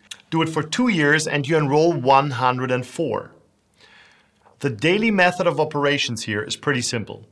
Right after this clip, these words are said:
Just talk to two people a day, but never skip a day. If you miss one day, the next day you have to do the double. You want to reach your next position quicker? Adapt your D M O and instead of talking to two people a day,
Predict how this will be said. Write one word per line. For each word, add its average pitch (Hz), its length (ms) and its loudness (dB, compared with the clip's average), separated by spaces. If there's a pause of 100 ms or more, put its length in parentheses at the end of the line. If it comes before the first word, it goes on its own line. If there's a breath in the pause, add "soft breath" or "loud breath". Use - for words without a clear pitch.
(420 loud breath)
Just 160 380 2
talk 143 460 4
to 139 120 -4
two 170 260 -2
people 156 400 -4
a 127 60 -2
day, 104 400 -6
but 117 180 -2
never 143 380 2
skip - 480 -4
a 104 80 -4
day. - 380 -12
If 156 160 -8
you 147 80 2
miss 175 200 2
one 196 200 0
day, 208 180 2
the 123 160 0
next 156 280 -2
day 170 200 2
you 147 140 2
have 135 380 -2
to 147 120 -6
do 127 300 -4
the 117 160 -4
double. 110 500 0 (200)
You 135 100 -2
want 185 220 2
to 220 100 0
reach 185 380 0
your 156 100 2
next 156 260 -2
position 160 320 -6
quicker? 196 380 -6 (400)
Adapt 147 480 2
your 165 140 2
D 147 180 0
M 143 140 4
O 170 220 4
and 131 100 0
instead 139 300 0
of 127 140 0
talking 143 340 2
to 127 100 -6
two 233 240 -4
people 135 340 -4
a 107 60 -2
day, 113 300 0